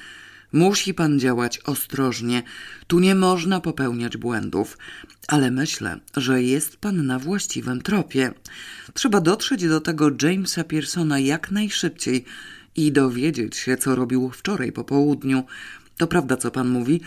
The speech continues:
że nazwisko jest dość pospolite, ale mamy tu też zbieżność imienia. Oczywiście fakt, że podpisał się otwarcie w spisie gości własnym imieniem i nazwiskiem, wskazuje, że nie było w tym żadnej premedytacji.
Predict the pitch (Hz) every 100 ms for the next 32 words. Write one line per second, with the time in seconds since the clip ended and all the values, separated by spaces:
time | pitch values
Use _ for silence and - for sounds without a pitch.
0 | - - - 143 165 147 131 165 - 151
1 | 135 - - 147 151 - 139 - 139 151
2 | 156 131 131 - - - - 160 147 139
3 | 160 160 - 123 - 127 - - 135 113
4 | 131 147 120 113 - - 160 160 156 135
5 | 117 - - - - - - - 262 262
6 | 247 - 233 147 - - 143 135 147 147
7 | 143 - 202 - 233 160 151 135 - 165
8 | - - 165 - - 208 - 156 135 160
9 | - 151 131 143 175 170 - 120 - 139
10 | 143 139 135 135 131 - 165 - 151 139
11 | - - - - - - - 175 143 151
12 | 151 165 165 139 131 - 147 123 127 117
13 | 110 - 123 120 120 131 160 139 - 131